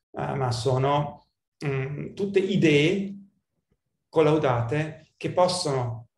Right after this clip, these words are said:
di volta in volta essere utili per risolvere questo o quel problema. L'importante è avere, eh, un bagaglio nella tua mente di trucchi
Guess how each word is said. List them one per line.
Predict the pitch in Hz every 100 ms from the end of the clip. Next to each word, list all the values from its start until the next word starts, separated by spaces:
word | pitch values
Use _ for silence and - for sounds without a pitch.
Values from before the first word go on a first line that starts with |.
| -
di | 151
volta | 156 151
in | 147
volta | 143 139 123 127 -
essere | 135 120 143 143
utili | 143 147 156
per | 147
risolvere | 135 135 127 127
questo | 127 117 120
o |
quel | 117
problema. | 113 113 117 117 113 - _ -
L'importante | - - 226 -
è |
avere, | 143 135 135 131 - - -
eh, | 156 143 143
un | 180 165 160 151 147 139
bagaglio | 139 143 151 156 160 170 175 190 196 196 _ _
nella | 143 147
tua | 151
mente | 151 160 160
di | 135
trucchi | 160 147 - - 180 185 -